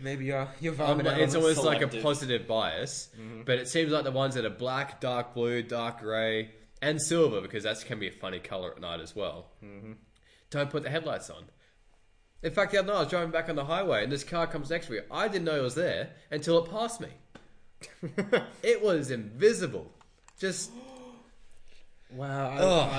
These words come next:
Speaker 1: I'd love that technology to come
Speaker 2: It,
Speaker 1: about.
Speaker 2: it's just, I mean, our cars have automatic headlights.
Speaker 1: Yes. That's, that's, that's true idiot proofing there.
Speaker 2: Like,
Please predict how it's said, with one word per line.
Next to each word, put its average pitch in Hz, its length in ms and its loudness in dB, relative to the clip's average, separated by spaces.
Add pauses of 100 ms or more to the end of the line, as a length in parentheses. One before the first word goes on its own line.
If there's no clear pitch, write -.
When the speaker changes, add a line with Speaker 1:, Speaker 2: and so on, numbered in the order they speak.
(120)
Speaker 1:
I'd 131 40 -6
love 143 280 2
that 143 160 0
technology 131 320 -4
to 110 60 -10
come 117 140 -8
Speaker 2:
It, 175 120 4
Speaker 1:
about. 110 180 -2
Speaker 2:
it's 165 280 2
just, - 560 -2 (280)
I 185 60 0
mean, 202 260 4 (160)
our 226 180 0
cars 156 540 0
have 160 160 -2
automatic 156 360 0
headlights. 139 680 -4
Speaker 1:
Yes. 101 300 -14 (340)
That's, 165 240 0
that's, 175 260 -2
that's 190 220 0
true - 180 -4
idiot 127 280 -6
proofing 110 340 -10
there. 110 200 -12
Speaker 2:
Like, 170 300 2